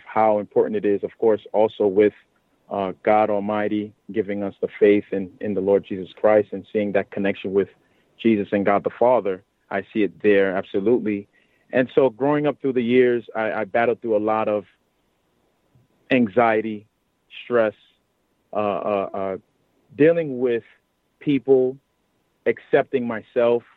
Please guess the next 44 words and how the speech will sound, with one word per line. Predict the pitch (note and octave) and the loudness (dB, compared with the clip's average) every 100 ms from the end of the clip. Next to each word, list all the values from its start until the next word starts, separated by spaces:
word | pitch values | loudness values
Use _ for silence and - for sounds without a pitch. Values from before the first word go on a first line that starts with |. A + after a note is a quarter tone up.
| _ _ _ _ | _ _ _ _
insecurities, | B2+ - A2+ C3 A#2+ A#2 A#2 A#2 G#2+ | -6 -6 0 2 2 0 -2 -2 -4
and | A2+ A2 | -6 0
the | |
list | A#2+ D3 - | 0 0 -4
just | A#2 - | -10 -8
goes | G#2 - | -8 -8
on | A2 A2 | -10 -8
and | G#2+ | -6
on. | A2 G#2+ | -6 -6
And | G#2 | -2
so | A2+ | 0
I | A2+ | 0
joined | E3 E3 | 0 0
the | C3+ | 0
military, | A#2 A2 - G#2+ A2 | 0 0 4 4 4
long | G#2 G#2+ | -2 -6
story | - G2+ F#2+ - | -6 -6 -6 2
short, | C3+ C3 B2+ _ _ _ _ _ _ | 6 6 6 _ _ _ _ _ _
and | A2+ A2+ A2 G#2+ | -2 0 2 0
I | |
ran | G#2 A2+ A2+ | 2 2 0
into | G#2 - | -2 -2
you, | G#2+ G#2+ | -2 -2
Coach | - G#2+ - | 2 0 2
Jones, | A#2 A2+ A2+ G#2+ G#2 | 0 2 0 -2 -2
and, | G#2 G2 F#2 _ _ _ | -2 -2 -8 _ _ _
and | A2 G#2+ | 0 2
just | C3+ - | 0 2
the | A2+ | 0
bond | - B2+ C3 A#2+ | 2 2 0 -2
of, | A2+ G2+ | -8 -8
like | A2 - | -12 -8
Coach | A#2+ - | -8 -8
just | G#2+ - | -10 -4
said, | B2+ A#2+ G#2 G#2+ | -2 -2 -4 -12
Mister | G#2 G#2 | -14 -10
Jones | A2+ G#2+ | -6 -6
just | G2+ - | -8 0
said, | B2 A2 | 2 4
is | G#2 G2 _ _ _ _ - | 2 -2 _ _ _ _ -2
the | A2+ | 0
bond | B2 B2 | 2 0
between | A#2+ - B2+ A#2+ A2+ | -2 -4 -2 -2 -2
a, | G#2+ | -6